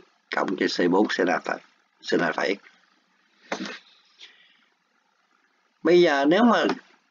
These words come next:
ta xét tiếp thì khi mà tải nó tập trung ở đây thì cái độ võng của nó chỗ này nó sẽ lớn nhất, và độ võng lớn nhất đó thì cái góc xoay của nó tại x bằng không này thì góc xoay nó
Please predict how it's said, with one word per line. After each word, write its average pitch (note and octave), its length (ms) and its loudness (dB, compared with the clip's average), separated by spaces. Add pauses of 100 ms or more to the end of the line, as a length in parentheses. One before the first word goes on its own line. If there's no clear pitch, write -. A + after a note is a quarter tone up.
ta D#3 140 0
xét G#3 220 0 (120)
tiếp C4 160 4 (1040)
thì C3 140 0
khi F3 180 6
mà D3+ 160 2
tải - 160 0
nó F#3 140 2
tập F3 160 -2
trung D3 180 0
ở E3 100 0
đây D#3 380 2
thì A#2 240 4
cái - 140 4
độ F2+ 340 2
võng F#3 340 2
của A#3+ 60 6
nó F3+ 140 2
chỗ D3+ 120 2
này B2+ 240 -2 (1500)
nó C#3+ 80 -2
sẽ D3 160 0
lớn D3+ 220 4
nhất, D#3 180 0 (200)
và F#2 100 -2
độ F#2 260 6
võng F#3 260 2
lớn G3+ 280 4
nhất B3 260 2
đó A#3 120 2 (580)
thì G#3+ 180 2
cái - 140 2
góc - 220 2
xoay E3+ 500 2
của B2+ 100 2
nó E3 280 2 (100)
tại F#2+ 240 -2 (160)
x - 100 -4
bằng G#2+ 200 0
không C3+ 340 0
này E2 200 -2
thì E2 120 0
góc D#3+ 180 2
xoay A#2 180 2
nó A#2 100 2